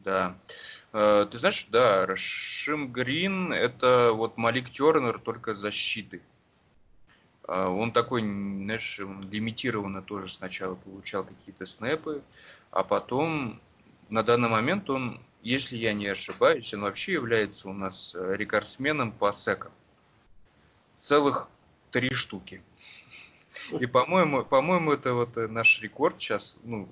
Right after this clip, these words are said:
рекорд этого сезона, если я не, если мне не, не изменяет память.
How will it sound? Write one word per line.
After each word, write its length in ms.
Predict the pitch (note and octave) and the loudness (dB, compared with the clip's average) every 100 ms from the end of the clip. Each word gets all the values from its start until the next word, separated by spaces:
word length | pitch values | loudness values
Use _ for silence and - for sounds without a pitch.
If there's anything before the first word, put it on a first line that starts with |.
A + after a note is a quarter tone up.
| - | -10
рекорд 440 | G2+ G#2+ A2 G#2 | -10 -6 -6 -4
этого 240 | F#2+ - F#2+ | -8 -8 -10
сезона, 560 | - G2+ A2 E3 B2+ - - - - - - | -8 -8 -4 -4 -6 -10 -16 -12 -10 -12 -6
если 300 | A2 A2 G#2+ | -2 -2 -2
я 160 | G#2 G2 | 0 0
не, 100 | G2+ | -2
если 440 | E2+ A2 - A2+ | -4 -6 -6 -6
мне 160 | G#2 G2+ | -4 -4
не, 120 | G#2 | -4
не 280 | G#2 G#2 G#2 | -6 -4 -4
изменяет 500 | G2 G#2+ G#2 F#2+ F#2 | -4 -4 -2 -2 -2
память. 480 | - A2+ D3 - | -2 -2 -2 -8